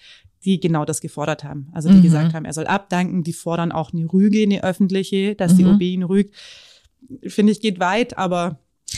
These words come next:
Speaker 2: Das ist eben der Knackpunkt, da muss man, äh, sich das Amt als solches angucken.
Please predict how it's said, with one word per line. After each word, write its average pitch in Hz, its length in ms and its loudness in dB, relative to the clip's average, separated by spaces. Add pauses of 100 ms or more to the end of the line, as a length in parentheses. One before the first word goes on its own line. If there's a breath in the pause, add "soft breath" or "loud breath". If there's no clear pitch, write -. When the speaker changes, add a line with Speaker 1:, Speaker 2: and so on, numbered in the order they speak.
(180 loud breath)
Speaker 2:
Das 247 160 4
ist 247 120 2
eben 196 280 4
der 180 120 0
Knackpunkt, 220 600 0
da 180 100 4
muss 214 220 4
man, 185 300 2
äh, - 180 -10
sich 185 160 0
das - 200 0
Amt 247 280 2
als 151 180 0
solches 208 320 0
angucken. 202 600 2